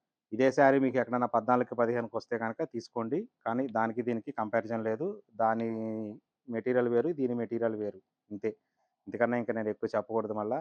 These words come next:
చెప్తే వాళ్ళు ఇబ్బంది పడతారు. ఇదంతా కలర్ చార్ట్ చూశారు కదా. దీనిలో నా దగ్గర almost,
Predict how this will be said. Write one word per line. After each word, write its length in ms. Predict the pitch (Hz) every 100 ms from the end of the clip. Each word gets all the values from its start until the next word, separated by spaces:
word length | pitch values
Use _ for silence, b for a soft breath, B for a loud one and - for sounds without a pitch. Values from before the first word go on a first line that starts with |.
| - _ _ _ _ _ -
చెప్తే 220 | 107 -
వాళ్ళు 220 | 117 110 107
ఇబ్బంది 220 | 113 110
పడతారు. 320 | 101 113 131
ఇదంతా 480 | 143 117 117 123 151
కలర్ 280 | 123 117 -
చార్ట్ 220 | 107 -
చూశారు 320 | 120 131 117
కదా. 180 | 123 165 - _ _
దీనిలో 260 | 120 127 131
నా 140 | 120
దగ్గర 260 | 117 120 120
almost, 440 | 113 117 123 -